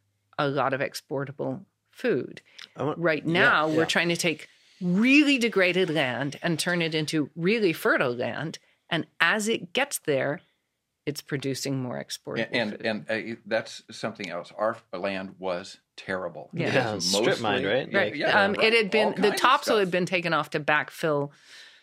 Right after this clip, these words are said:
Speaker 1: a retaining wall on a road. So it was,
Speaker 2: Gotcha,
Speaker 1: yeah, it was
Speaker 2: gotcha.
Speaker 1: stripped
Speaker 3: It's
Speaker 2: Yeah,
Speaker 3: very
Speaker 2: yeah.
Speaker 3: steep.
Speaker 1: one way or another.
Speaker 3: You would look at this land, as our friends did when we bought it,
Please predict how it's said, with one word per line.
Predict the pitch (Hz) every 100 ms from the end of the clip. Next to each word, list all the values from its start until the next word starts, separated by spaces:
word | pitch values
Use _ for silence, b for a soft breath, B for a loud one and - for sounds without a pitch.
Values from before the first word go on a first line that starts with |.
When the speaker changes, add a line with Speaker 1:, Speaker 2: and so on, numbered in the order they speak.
| B B -
Speaker 1:
a | 175
retaining | 170 175 165 151
wall | 143 127
on | 135
a | 139
road. | 156 131 110 -
So | - 151
it | 175
was, | 226 202
Speaker 2:
Gotcha, |
Speaker 1:
yeah, | 233 151
it |
was | 220
Speaker 2:
gotcha. | 233
Speaker 1:
stripped | - 175 -
Speaker 3:
It's | 120 107
Speaker 2:
Yeah, | 95 87
Speaker 3:
very | 117 131 131
Speaker 2:
yeah. | 92
Speaker 3:
steep. | 82 - 165
Speaker 1:
one | 170
way | 175
or | 165
another. | 151 123 - -
Speaker 3:
You | 120 113
would | 107
look | 117 147
at | 139
this | 131 127 131
land, | 113 113 120 -
as | 117 120
our | 113
friends | 107 113 104 107
did | 101 104
when | 104 107
we | 101
bought | 95 90 95
it, | 147